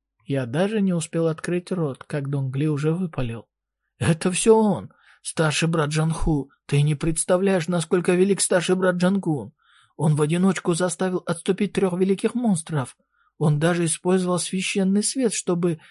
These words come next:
разделаться с монстрами в глубине расщелины!» В этот момент наши братья возглавили армию трёх королевств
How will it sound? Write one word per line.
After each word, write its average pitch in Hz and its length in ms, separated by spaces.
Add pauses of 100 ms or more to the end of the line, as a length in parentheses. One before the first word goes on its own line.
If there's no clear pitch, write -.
(160)
разделаться 196 680
с - 120
монстрами 185 540
в 175 100
глубине 190 380
расщелины!» 175 760 (560)
В 135 140
этот 156 280
момент 156 380
наши 165 260
братья 165 380
возглавили 165 600
армию 160 360
трёх 160 220
королевств 151 580